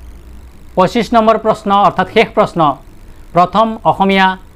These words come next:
উপন্যাসখনৰ নাম কি? প্ৰথম অসমীয়া উপন্যাস ভানুমতী,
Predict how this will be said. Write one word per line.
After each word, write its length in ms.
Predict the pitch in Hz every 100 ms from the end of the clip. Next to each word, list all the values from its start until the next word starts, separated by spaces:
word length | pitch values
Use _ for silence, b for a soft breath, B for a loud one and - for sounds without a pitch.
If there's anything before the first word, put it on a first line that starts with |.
| -
উপন্যাসখনৰ 800 | 160 - 196 196 190 - 185 175
নাম 200 | 175 160
কি? 200 | 160 127
প্ৰথম 400 | 143 160 196 214 175
অসমীয়া 380 | - 175 170
উপন্যাস 440 | 156 156 143 143 117 - - - -
ভানুমতী, 640 | 120 175 202 196 165 117